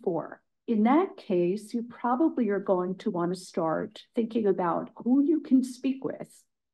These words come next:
people you do know, people you don't know, that you may want to speak to and get information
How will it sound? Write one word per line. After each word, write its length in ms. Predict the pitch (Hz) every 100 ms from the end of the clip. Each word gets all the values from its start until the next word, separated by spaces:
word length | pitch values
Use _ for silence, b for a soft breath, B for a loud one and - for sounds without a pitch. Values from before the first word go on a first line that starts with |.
| _
people 260 | 196 196 190
you 180 | 180 165
do 240 | 156 196
know, 260 | 226 269 285
people 380 | - 185 190
you 180 | 196 240
don't 340 | 240 302 349 247
know, 320 | 165 151 - _ 208
that 260 | 208 220
you 100 | 226
may 420 | 220 214 240 262 262
want 380 | 214 208 180 -
to 80 |
speak 440 | 254 - 285 285 -
to 380 | 196 170 175 196 -
and 260 | 208 202 196
get 220 | 226 226
information 840 | 254 247 247 262 247 262 262 262